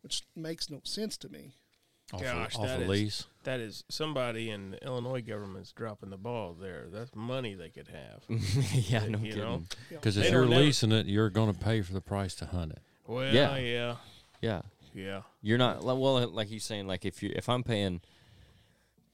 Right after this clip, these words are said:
Speaker 4: fifty dollars an acre to lease this
Speaker 3: Mm-hmm.
Speaker 4: property, or a hundred, I'm gonna pay the four hundred dollars for the tag.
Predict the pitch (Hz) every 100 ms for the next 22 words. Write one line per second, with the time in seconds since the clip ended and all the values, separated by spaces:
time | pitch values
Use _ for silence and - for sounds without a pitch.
0 | _ 127 110 101 95 98 92 90 95 92
1 | 82 82 90 92 85 82 - 101 87 80
2 | 80 80 _ _ _ _ _ - 85 85
3 | 82 80 85 95 - _ - 110 110 92
4 | 85 - 98 92 87 - 95 90 85 87
5 | 82 78 76 78 98 87 -